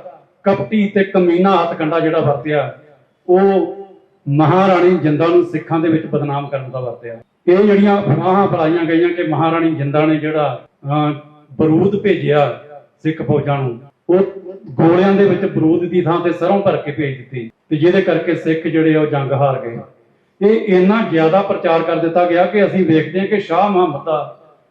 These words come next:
ਜਿਹੜਾ ਜੰਗਨਾਮਾ, ਉਹਦੇ ਵਿੱਚ ਵੀ ਉਹਨੇ ਉਂਗਲ ਜਿਹੜੀ ਆ, ਅਹ, ਉਠਾਈ ਹੈ ਮਹਾਰਾਣੀ ਜਿੰਦਾਂ ਦੇ ਵੱਲ, ਜਿਹਦੇ ਵਿੱਚ ਉਹਨੇ, ਅਹ, ਕਿਹਾ ਕਿ ਮਹਾਰਾਣੀ ਜਿੰਦਾਂ ਨੇ ਆਪਣੇ ਭਰਾ ਦੇ ਕਤਲ ਦਾ ਬਦਲਾ ਲੈਣ ਲਈ, ਅਹ, ਸਿੱਖ ਫੌਜ ਦਾ ਜਿਹੜਾ ਘਾਣ ਜਿਹੜਾ ਅੰਗਰੇਜ਼ਾਂ ਤੋਂ ਕਰਵਾਇਆ।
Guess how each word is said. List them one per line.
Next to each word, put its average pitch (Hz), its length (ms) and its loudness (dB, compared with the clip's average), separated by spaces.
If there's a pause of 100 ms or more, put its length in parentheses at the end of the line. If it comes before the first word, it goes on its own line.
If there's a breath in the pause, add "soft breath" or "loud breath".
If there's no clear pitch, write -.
(140)
ਜਿਹੜਾ 170 240 2
ਜੰਗਨਾਮਾ, 160 760 -4 (320)
ਉਹਦੇ 233 280 2
ਵਿੱਚ 208 280 0
ਵੀ 233 180 -4
ਉਹਨੇ 226 240 0
ਉਂਗਲ 196 320 -4
ਜਿਹੜੀ 196 220 -2
ਆ, 190 140 2
ਅਹ, - 240 -8
ਉਠਾਈ 160 600 2
ਹੈ 160 40 2
ਮਹਾਰਾਣੀ 156 360 0
ਜਿੰਦਾਂ 139 320 -6
ਦੇ 131 80 -6
ਵੱਲ, 123 280 -8 (140)
ਜਿਹਦੇ 160 260 2
ਵਿੱਚ 160 220 2
ਉਹਨੇ, 156 400 2 (220)
ਅਹ, 151 220 2
ਕਿਹਾ 156 300 2
ਕਿ 165 260 0 (260)
ਮਹਾਰਾਣੀ 160 460 2
ਜਿੰਦਾਂ 143 340 -4
ਨੇ 160 100 0
ਆਪਣੇ 160 240 -2
ਭਰਾ 156 360 0
ਦੇ 156 100 0
ਕਤਲ 156 280 -2
ਦਾ 151 100 -2
ਬਦਲਾ 147 260 -4
ਲੈਣ 143 260 -2
ਲਈ, 135 160 -6
ਅਹ, - 800 -4
ਸਿੱਖ 147 300 -2
ਫੌਜ 139 280 0
ਦਾ 143 100 2
ਜਿਹੜਾ 135 400 -2
ਘਾਣ 131 260 -2
ਜਿਹੜਾ 131 260 -2
ਅੰਗਰੇਜ਼ਾਂ 123 300 -10
ਤੋਂ - 140 -16
ਕਰਵਾਇਆ। 117 360 -10